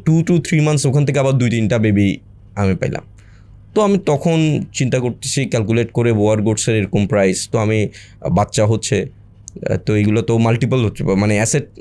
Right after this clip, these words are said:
মাল্টিপ্লাই হচ্ছে। আমার বাচ্চার যদি প্রাইসিংও ধরি, আমি তো মানে গুড, আমার ইনভেস্টমেন্ট কম, শুধু আমি ফিডিং করতেছি একটা ছাগল, আর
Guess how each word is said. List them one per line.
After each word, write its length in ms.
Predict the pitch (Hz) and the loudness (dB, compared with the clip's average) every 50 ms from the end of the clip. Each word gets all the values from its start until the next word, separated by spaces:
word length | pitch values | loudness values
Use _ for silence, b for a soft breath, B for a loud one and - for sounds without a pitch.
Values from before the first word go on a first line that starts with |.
| - - - - | -20 -16 -6 -2
মাল্টিপ্লাই 420 | 120 113 107 104 - - 104 101 | -2 0 0 0 0 2 2 2
হচ্ছে। 220 | 95 90 - - | 2 0 -2 -2
আমার 220 | 98 98 107 107 104 | -2 0 0 0 -2
বাচ্চার 760 | - - - - 87 95 101 101 - - 107 104 98 98 90 | -4 -6 -8 -4 -2 0 0 0 0 0 0 2 2 0 -2
যদি 240 | 82 107 101 98 98 | 0 0 0 0 0
প্রাইসিংও 420 | - 107 104 104 104 120 127 123 | 0 0 0 0 0 0 0 0
ধরি, 220 | 117 120 117 113 113 | 2 2 2 2 2
আমি 220 | 104 107 107 104 | 2 0 0 0
তো 140 | - 117 107 | -2 -2 -4
মানে 640 | 104 - - - - - - - - - - 107 110 | -4 -6 -12 -20 -20 -20 -20 -20 -16 -8 -4 -2 0
গুড, 340 | 107 113 113 101 - - | 2 2 2 0 0 -2
আমার 180 | - 90 117 120 | -2 0 0 2
ইনভেস্টমেন্ট 420 | 117 113 110 117 113 - 120 113 | 2 2 0 0 -2 -2 -2 -2
কম, 120 | - 110 110 | 0 -2 -2
শুধু 220 | - - 120 117 | -2 -2 -2 0
আমি 100 | 113 113 | 0 0
ফিডিং 300 | 107 - 123 107 113 113 | -2 -2 -2 -2 -2 -2
করতেছি 300 | 101 110 101 - - - | -2 -4 -4 -4 -4 -4
একটা 160 | 107 - - | -4 -2 -4
ছাগল, 280 | 110 - 117 107 113 110 | -4 -2 0 0 0 0
আর 80 | 110 | 0